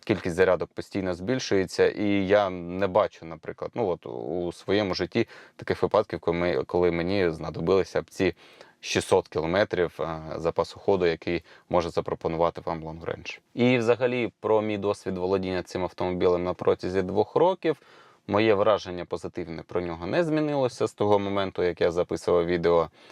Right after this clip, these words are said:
одинадцять кілометрів по тому володіння цим автомобілем, можете подивитись його, це окреме відео.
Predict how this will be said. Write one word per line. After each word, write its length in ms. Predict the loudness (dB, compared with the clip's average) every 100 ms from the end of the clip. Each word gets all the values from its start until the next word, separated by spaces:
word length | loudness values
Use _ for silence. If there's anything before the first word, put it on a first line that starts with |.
| -20 -14
одинадцять 540 | -2 2 2 2 -2 -6
кілометрів 480 | -4 -2 -2 -4 -4
по 140 | -2
тому 280 | 0 0 -2
володіння 460 | 0 0 -2 -6
цим 200 | -6 -8
автомобілем, 580 | -8 -4 -2 2 2 2
можете 300 | -2 -6 -10
подивитись 600 | -10 -8 -6 -6 -10 -10
його, 200 | -10 -10
це 140 | -6 -6
окреме 360 | -2 -2 0
відео. 400 | 0 2 4 4